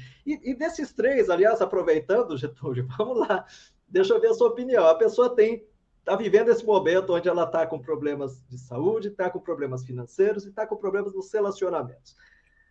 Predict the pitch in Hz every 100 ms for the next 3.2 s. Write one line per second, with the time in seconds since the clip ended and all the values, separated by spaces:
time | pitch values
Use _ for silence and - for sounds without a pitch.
0 | _ _ _ _ _ _ _ _ - _
1 | _ _ - 190 302 285 262 269 - 240
2 | 208 214 220 - 220 202 - 220 202 -
3 | 143 127